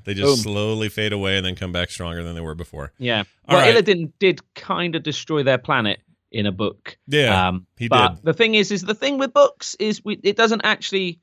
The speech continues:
Speaker 2: become really part of the story till it's in the game.
Speaker 1: Mm.
Speaker 2: And even then, later, the game might decide that it wants the story to be different. And that's the lovely thing about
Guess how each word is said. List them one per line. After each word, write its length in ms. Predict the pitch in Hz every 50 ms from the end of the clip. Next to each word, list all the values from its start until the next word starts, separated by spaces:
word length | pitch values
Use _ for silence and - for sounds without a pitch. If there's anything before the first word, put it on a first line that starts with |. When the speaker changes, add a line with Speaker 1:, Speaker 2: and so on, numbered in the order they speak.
| _ _ _ _ _ _ _ -
Speaker 2:
become 420 | 180 170 - 202 190 180 175 180 -
really 400 | 151 185 208 202 202 185 175 170
part 260 | 165 - 180 180 165 -
of 60 | 127
the 60 | 143
story 360 | - - - 160 151 147 143
till 160 | 139 - 156
it's 140 | 143 127 -
in 80 | 160 147
the 80 | 131
game. 480 | 127 135 156 147 135 127 120 117 120 120 117
Speaker 1:
Mm. 360 | 107 104 107 98 92 87 85 _ -
Speaker 2:
And 140 | 139 147 165
even 260 | 165 160 147 143 143
then, 540 | 147 160 156 147 139 131 131 131 131 127 123 -
later, 360 | 135 147 147 139 - - 131
the 100 | 120 127
game 240 | 123 143 135 131 123
might 160 | 127 127 -
decide 420 | - 117 - - 131 120 117 113 127
that 120 | 123 -
it 60 | 113
wants 180 | 117 110 98 101
the 80 | -
story 200 | 107 - 120 113
to 40 | 104
be 80 | 104 104
different. 320 | 92 107 - - 101 98
And 80 | - 127
that's 140 | 139 131 -
the 80 | 143
lovely 220 | 135 131 120 120 113
thing 200 | 117 139 120 110
about 320 | 107 120 110 107 107 -